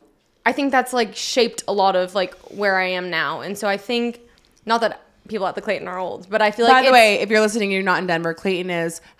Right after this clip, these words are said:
Speaker 2: what, how would you describe the Clayton?
Speaker 1: Like a social club. It's like a
Speaker 2: For creative
Speaker 1: country
Speaker 2: en-,
Speaker 1: club,
Speaker 2: for creative
Speaker 1: but for
Speaker 2: entrepreneurs?
Speaker 1: cool people. <laughs>
Speaker 2: For people who are cool as fuck.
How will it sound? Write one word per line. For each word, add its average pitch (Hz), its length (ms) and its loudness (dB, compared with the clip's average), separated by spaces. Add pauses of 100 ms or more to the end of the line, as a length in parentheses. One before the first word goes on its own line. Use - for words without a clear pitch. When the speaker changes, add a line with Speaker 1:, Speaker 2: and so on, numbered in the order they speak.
Speaker 2:
what, 302 260 2
how 311 160 0
would 349 100 4
you 269 80 2
describe 196 380 -4
the 175 40 -12
Clayton? 160 400 -8
Speaker 1:
Like 262 140 -2
a 339 60 0
social 302 360 0
club. 185 240 -2
It's 185 120 -8
like 233 240 -2
a 202 640 2
Speaker 2:
For 240 80 -2
creative 269 340 4
Speaker 1:
country 220 120 6
Speaker 2:
en-, 214 40 6
Speaker 1:
club, 208 480 2 (240)
Speaker 2:
for 220 100 -4
creative 208 280 -2
Speaker 1:
but 202 140 2
for 196 100 0
Speaker 2:
entrepreneurs? 226 260 0
Speaker 1:
cool 220 160 0
people. 202 500 -8
<laughs> 214 40 -8
Speaker 2:
For - 1200 -12
people 311 140 2
who - 20 8
are 339 140 4
cool 285 160 2
as 233 100 0
fuck. 127 460 -4